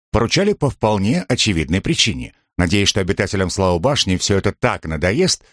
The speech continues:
что они уволятся по собственному желанию – чтобы конторе не пришлось их увольнять и подвергать себя риску возможного судебного разбирательства. Зато сегодня утром Мин потрудился на славу,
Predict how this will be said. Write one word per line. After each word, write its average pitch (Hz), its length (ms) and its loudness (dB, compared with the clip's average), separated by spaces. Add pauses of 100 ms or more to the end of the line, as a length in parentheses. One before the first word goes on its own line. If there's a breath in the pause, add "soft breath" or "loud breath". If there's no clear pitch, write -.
что - 220 0
они 135 160 2
уволятся 175 460 0
по 123 120 0
собственному 160 640 0
желанию – 98 600 0 (500)
чтобы 160 140 2
конторе 185 400 2
не 180 100 2
пришлось 135 440 0
их 90 100 -2
увольнять 117 420 2
и 151 60 2
подвергать 123 480 0
себя 120 200 2
риску 135 360 0
возможного 117 580 0
судебного 87 600 0
разбирательства. 76 920 -4 (840)
Зато 143 220 2
сегодня 170 460 2
утром 120 480 -2 (240 soft breath)
Мин 127 280 4
потрудился 110 680 0
на 87 100 0
славу, 65 480 -2